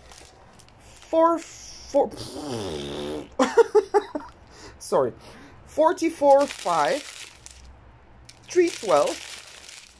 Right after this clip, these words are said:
four hundred, two bags, uh, three bags, sorry, uh, nine thirty-eight, two bags, three oh one, two bags, seven seventy-two. That's a color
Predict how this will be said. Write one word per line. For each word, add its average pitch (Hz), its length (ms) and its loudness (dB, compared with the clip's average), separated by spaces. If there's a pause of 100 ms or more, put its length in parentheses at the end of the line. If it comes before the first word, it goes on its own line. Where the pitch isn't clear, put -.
(340)
four 349 280 -2
hundred, 220 440 -2 (320)
two 269 140 -14
bags, 269 580 0 (800)
uh, 240 300 -6
three - 480 -8
bags, 262 380 4
sorry, - 540 -8 (840)
uh, 262 480 4 (240)
nine 196 500 2
thirty-eight, 240 640 -4 (200)
two 277 160 -8
bags, 247 640 0 (640)
three 294 360 -4
oh 208 120 0 (140)
one, 233 420 0
two 240 240 -8
bags, 220 720 2 (1200)
seven 320 580 -4
seventy-two. 285 840 -4
That's 185 220 -4
a 277 40 -14
color 269 340 0